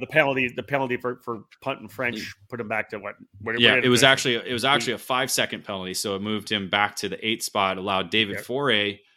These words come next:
Speaker 2: another world champion, forty-seven
Speaker 1: Forty-seven
Speaker 2: years
Speaker 1: years old.
Speaker 2: old, <laughs> racing out there, moved up ten positions to the seventh spot in the final, uh, classifications. Austin Garrison, great to see him in the top ten, finishing ninth.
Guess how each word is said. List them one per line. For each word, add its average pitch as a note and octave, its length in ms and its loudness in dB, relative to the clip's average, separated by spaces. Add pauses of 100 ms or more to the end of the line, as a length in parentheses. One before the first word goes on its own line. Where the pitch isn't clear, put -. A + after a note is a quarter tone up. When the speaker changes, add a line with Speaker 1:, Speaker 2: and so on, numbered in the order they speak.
(360)
Speaker 2:
another B2 320 4
world A2+ 280 0
champion, G2+ 680 -2 (160)
forty-seven F3 320 6
Speaker 1:
Forty-seven D#3 320 4
Speaker 2:
years A2 140 -2
Speaker 1:
years B2+ 100 -4
old. C3 180 2
Speaker 2:
old, G2+ 220 -10 (200)
<laughs> - 200 -16
racing A#2 340 2
out G#2 200 2
there, A2 120 0
moved A2 240 -2
up A2+ 140 -4
ten A#2 180 -4
positions G2+ 540 -8
to G2 80 -10
the F#2 80 -10
seventh G2+ 340 -4
spot F#2 400 -6
in F#2+ 80 -12
the F#2 60 -12
final, G2 500 -4 (280)
uh, F#2+ 180 -2
classifications. G#2 840 -4
Austin A2+ 400 -2
Garrison, A#2+ 440 0
great A2 200 -4
to G2+ 80 -14
see A2+ 200 -6
him A2 160 -4
in A2 60 -6
the G#2 80 -8
top G2+ 280 -4
ten, G#2 200 -8
finishing G2 480 -8
ninth. G2+ 300 -2